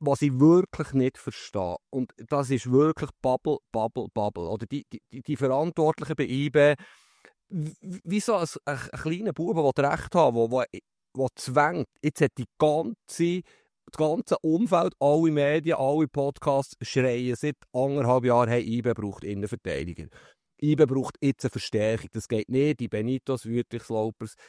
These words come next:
die sind zu langsam. Jeder Längball ist, ist wirklich eine Gefahr. <laughs> Und das ist absurd. Also ein langer Ball,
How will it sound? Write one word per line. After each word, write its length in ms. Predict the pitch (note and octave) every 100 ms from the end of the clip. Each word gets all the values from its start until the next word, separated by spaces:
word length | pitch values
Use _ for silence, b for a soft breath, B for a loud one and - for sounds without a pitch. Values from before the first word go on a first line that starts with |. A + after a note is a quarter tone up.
| b
die 60 | G#2
sind 180 | G2+ F#2+
zu 120 | D3+
langsam. 500 | E3 E3 C#3+ C#3+ C#3+ -
Jeder 400 | C3 C#3+ C3+ C3+
Längball 560 | B2+ C3+ C3+ A#2+ C3
ist, 120 | A2+ - - -
ist 200 | B2 A2
wirklich 300 | C3 D3+ -
eine 100 | A#2+ -
Gefahr. 520 | - B2 A#2+ - F3+ - -
<laughs> 180 | C3+
Und 160 | - D3+
das 100 | B2+
ist 100 | B2
absurd. 460 | A2 - F#3+ G3+ A2+
Also 140 | A2
ein 300 | F2+ A#2 E3
langer 280 | D3 D3+ C3+
Ball, 380 | B2+ C#3 D3